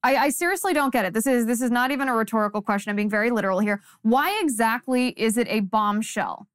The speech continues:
That's not my word. That is the words from the mainstream media and the leftists. Why exactly is it a bombshell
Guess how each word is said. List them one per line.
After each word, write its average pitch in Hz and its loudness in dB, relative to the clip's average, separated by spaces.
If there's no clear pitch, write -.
That's 214 -2
not 254 0
my 294 0
word. 226 0
That 190 0
is 202 -4
the 220 0
words 220 0
from 208 -6
the 196 -4
mainstream 220 -4
media 247 0
and 262 -4
the 262 -2
leftists. 196 -2
Why 262 0
exactly 330 -2
is 285 2
it 277 2
a 240 2
bombshell 208 0